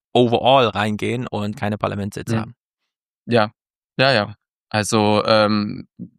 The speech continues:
Speaker 2: ganz so extrem war es nicht, aber natürlich hat es sich dann, äh, mehr und mehr jetzt auf zwei Parteien konzentriert, die gegeneinander antreten,
Speaker 1: Ja.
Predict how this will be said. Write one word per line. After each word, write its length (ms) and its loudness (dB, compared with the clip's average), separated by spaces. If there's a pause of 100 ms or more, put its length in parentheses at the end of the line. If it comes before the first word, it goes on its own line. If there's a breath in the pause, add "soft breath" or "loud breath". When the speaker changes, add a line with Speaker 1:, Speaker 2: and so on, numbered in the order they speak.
(100)
Speaker 2:
ganz 260 -2
so 40 -2
extrem 320 -2
war 100 2
es 120 -4
nicht, 160 0
aber 100 0
natürlich 340 -2
hat 120 -4
es 80 -6
sich 100 -6
dann, 360 -2 (140)
äh, 100 -8 (220)
mehr 260 2
und 100 -2
mehr 140 2
jetzt 240 2
auf 100 -6
zwei 280 0 (140)
Parteien 600 0
konzentriert, 600 0
die 80 -4
gegeneinander 560 0
antreten, 680 -4
Speaker 1:
Ja. 140 -8